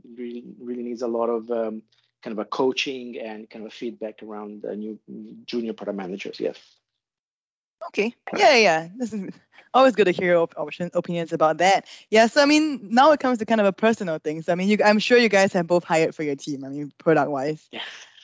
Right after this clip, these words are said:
Speaker 2: I mean, so I know that's like, uh, we have talked about the three, you know, the three top factors, you know, like c-, communication, you know, launching products from zero to one, you know, having a bit of tech background. But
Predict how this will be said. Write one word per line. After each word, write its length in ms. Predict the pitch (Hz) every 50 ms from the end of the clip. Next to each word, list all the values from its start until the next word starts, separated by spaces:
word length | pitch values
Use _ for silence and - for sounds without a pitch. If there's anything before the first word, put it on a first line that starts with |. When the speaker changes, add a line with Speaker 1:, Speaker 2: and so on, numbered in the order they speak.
| - -
Speaker 2:
I 60 | 196
mean, 240 | 185 170 165 170 185
so 300 | 175 - 208 185 190 190 -
I 100 | 220 233
know 200 | 233 226 233 226
that's 240 | 220 220 220 - _
like, 200 | 196 196 - _ _ _ _ _ _ _ -
uh, 100 | 196 202 -
we 180 | 208 202 208
have 180 | 214 190 175 175 - _ -
talked 180 | 214 190 175
about 140 | 180 165 156
the 80 | 156 156
three, 240 | - - - 190 175
you 100 | 160 151
know, 120 | 147 147
the 80 | 143 143
three 180 | - - 170 160
top 220 | - 160 - -
factors, 320 | - 139 - - 143 135
you 40 | 147
know, 140 | 135 131 135
like 220 | 131 131 131 - - - - _ _ -
c-, 60 | -
communication, 720 | - 185 180 165 160 151 - 180 175 170 160 165 175 165 160
you 80 | 156
know, 200 | 151 143 139 139 143
launching 380 | 147 143 143 143 - 143 143
products 240 | 139 - 151 139 127
from 100 | 151 143
zero 160 | 135 160 160 151
to 120 | 143 143
one, 280 | 156 175 175 175 175 170
you 80 | 156
know, 220 | 147 139 139 135 - - - _ _ - 139 -
having 260 | 160 165 165 160 160
a 20 |
bit 80 | 156 160
of 120 | 147 135
tech 280 | - - 165 151 156 143
background. 520 | 156 156 - 151 180 208 220 247 254 233
But 200 | 196 202 180 -